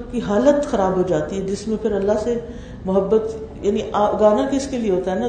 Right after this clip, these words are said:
دنیا کے کسی محبوب کے لیے ہوتا ہے، اس کو یاد کر کے آپ روتے ہیں یا گاتے ہیں، جو بھی کرتے ہیں۔ تو پھر جب آپ کے اتنے ایموشنز دنیا والوں کے لیے ہو جاتے ہیں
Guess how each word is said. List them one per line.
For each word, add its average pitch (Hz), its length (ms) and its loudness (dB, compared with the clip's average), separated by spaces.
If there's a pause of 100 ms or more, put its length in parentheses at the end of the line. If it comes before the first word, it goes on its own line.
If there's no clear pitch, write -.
دنیا 202 300 0
کے 226 120 -8
کسی 220 200 -6
محبوب 175 420 -2
کے 185 80 -2
لیے 170 220 -4
ہوتا 156 200 -6
ہے، 156 60 -8 (280)
اس - 160 -2
کو 240 100 0
یاد 185 220 6 (120)
کر 190 120 -2 (100)
کے 196 60 -4
آپ 170 280 -2
روتے 175 320 -4
ہیں 175 100 -6
یا 156 60 -6
گاتے 156 260 -4
ہیں، 165 100 -10 (340)
جو 175 180 2
بھی 180 100 0
کرتے 170 320 0
ہیں۔ 160 60 -8 (520)
تو 240 80 2
پھر 262 200 2
جب 269 160 6
آپ 240 280 0
کے 262 60 -2
اتنے 277 240 -2
ایموشنز 240 520 2
دنیا 240 260 2
والوں 240 280 0
کے 233 100 -4
لیے 226 120 -2
ہو 208 60 2
جاتے 202 320 -2
ہیں 269 100 -4